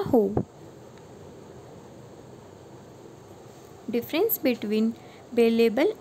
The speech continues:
and non bailable offenses। फर्स्ट है बेलेबल ऑफेंसेस कम सीरियस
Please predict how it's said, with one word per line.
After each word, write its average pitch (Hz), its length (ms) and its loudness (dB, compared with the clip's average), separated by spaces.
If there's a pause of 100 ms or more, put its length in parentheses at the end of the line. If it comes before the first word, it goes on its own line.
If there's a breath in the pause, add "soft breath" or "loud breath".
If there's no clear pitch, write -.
and 226 380 0
non 320 280 2
bailable 247 500 2
offenses। 208 680 -2 (600 loud breath)
फर्स्ट 220 440 0
है 330 160 2 (380 loud breath)
बेलेबल 226 480 4
ऑफेंसेस 247 760 2 (440 loud breath)
कम 320 220 2
सीरियस 233 640 2